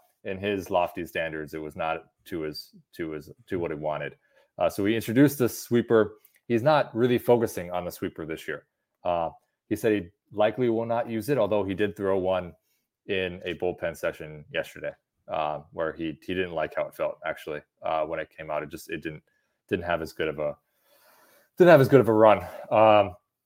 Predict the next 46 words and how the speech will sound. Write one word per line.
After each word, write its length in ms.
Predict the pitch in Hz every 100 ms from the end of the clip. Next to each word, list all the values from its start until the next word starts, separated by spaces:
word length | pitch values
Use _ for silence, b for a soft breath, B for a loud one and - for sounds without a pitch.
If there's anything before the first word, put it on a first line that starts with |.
| _ _ _
he 180 | -
probably 300 | 123 170 165
won't 260 | 117 123 127
use 100 | 107
the 80 | 104
sweeper 320 | - 113 110
because 300 | - 98 98
he, 180 | 104 113
he 200 | 98 98
really 220 | 110 127
worked 240 | 110 107
all 320 | 113 101 95 90
offseason 360 | - 92 87
on 120 | 85
figuring 300 | - 85 80
out 120 | 78 76
his, 200 | - -
his 180 | 101 85
traditional 500 | - 92 90 - 80
slider 480 | - 78 73 73 73
again. 220 | 71 69
So 140 | - 87
he 60 |
feels 260 | 78 104 95
more 120 | 95 87
confident 520 | 90 85 - 87 80
in 80 | 78
his 120 | 78
mid 200 | 82 78
eighties 340 | 78 76 73
slider. 520 | - 71 73 73 73 b b b -
Um, 280 | 80 78 73 _
less, 440 | 98 92 90 - - _ _ _ _ _
you 80 | 95
know, 120 | 87
it 40 | 85
runs 380 | 98 95 87
more 260 | 87 82 80
than, 220 | 80 85 _ -
than 160 | 82
his, 260 | 78 78 73
uh, 260 | 76 76 -
than 100 | 82
his 120 | 76 -
cutter 280 | 131 123
does. 340 | 107 104 101